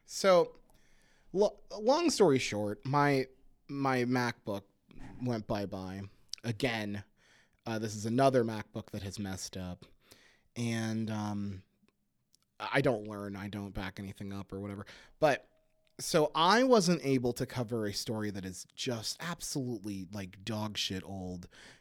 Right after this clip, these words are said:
And, like, I understand that it's old and no one cares and it's already, bu-, we've, we, we have so many news cycles, it's bu-, w-, gone and it's, it's there and gone. But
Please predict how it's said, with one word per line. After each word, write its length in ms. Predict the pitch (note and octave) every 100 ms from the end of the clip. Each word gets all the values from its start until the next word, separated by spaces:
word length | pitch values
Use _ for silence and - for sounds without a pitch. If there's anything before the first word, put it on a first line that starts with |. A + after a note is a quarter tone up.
| _
And, 180 | C3 C3+
like, 160 | C3 B2
I 140 | B2+
understand 680 | C3 C#3 C3 - B2+ B2+ B2+
that 200 | A#2+ A2+
it's 160 | A2+ C3+
old 320 | B2 B2 A#2
and 100 | A2+
no 120 | A2+
one 180 | A2 A2
cares 600 | - A2 A2 A2 G#2 G#2
and 100 | G2
it's 120 | -
already, 340 | G#2 G#2+ G#2
bu-, 200 | F#2+ G#2+ G#2+ A2
we've, 260 | B2 B2+ - - - -
we, 380 | D3+ D3 C#3+ - _ -
we 140 | C#3 D3
have 300 | D3+ C3 B2
so 180 | D3
many 220 | C#3+ C#3 C3
news 260 | B2+ B2+
cycles, 480 | B2+ A#2+ A#2 A#2 A2
it's 220 | A2 -
bu-, 160 | - B2+
w-, 280 | A#2 A#2+ A#2+ A2+
gone 260 | C#3 C#3
and 240 | C#3 B2+ B2+
it's, 160 | - -
it's 220 | C#3 -
there 300 | C3 C#3+ C3+
and 140 | C3 B2
gone. 380 | A#2 A2+ A2 - - - - -
But 160 | D#4+